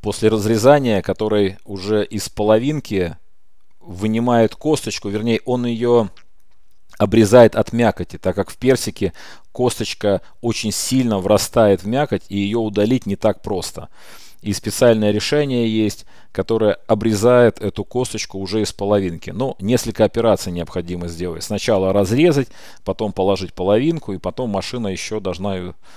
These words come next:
вынуть. Э, наиболее популярная машина для персиков — это одновременно мы делаем разрез двух половинок.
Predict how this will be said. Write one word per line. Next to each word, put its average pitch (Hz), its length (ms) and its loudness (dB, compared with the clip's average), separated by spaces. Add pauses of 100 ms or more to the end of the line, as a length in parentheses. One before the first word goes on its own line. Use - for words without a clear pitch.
(320)
вынуть. 90 440 -8 (720)
Э, 92 300 -6
наиболее 143 560 4
популярная 117 640 2
машина 104 440 -4
для 110 160 0
персиков — - 760 -4 (180)
это 107 460 2
одновременно 113 880 0
мы 107 180 -2
делаем 107 480 2 (300)
разрез 107 560 4
двух 104 340 -6
половинок. 120 680 0